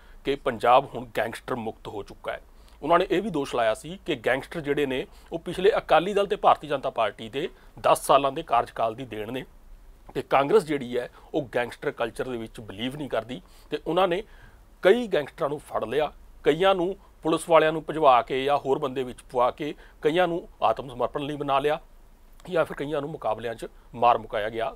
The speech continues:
ਸੁੱਖਾ ਕਾਲਵਾ ਉਸ ਤੋਂ ਪਹਿਲਾਂ ਜਿਹੜਾ ਹੈਗਾ ਆਪਸੀ ਖਹਿਬਾਜ਼ੀ 'ਚ ਮਾਰਿਆ ਗਿਆ ਸੀ,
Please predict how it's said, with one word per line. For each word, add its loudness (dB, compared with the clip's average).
ਸੁੱਖਾ 0
ਕਾਲਵਾ 2
ਉਸ -6
ਤੋਂ -12
ਪਹਿਲਾਂ -2
ਜਿਹੜਾ -2
ਹੈਗਾ -2
ਆਪਸੀ 0
ਖਹਿਬਾਜ਼ੀ 0
'ਚ -16
ਮਾਰਿਆ 0
ਗਿਆ -2
ਸੀ, -10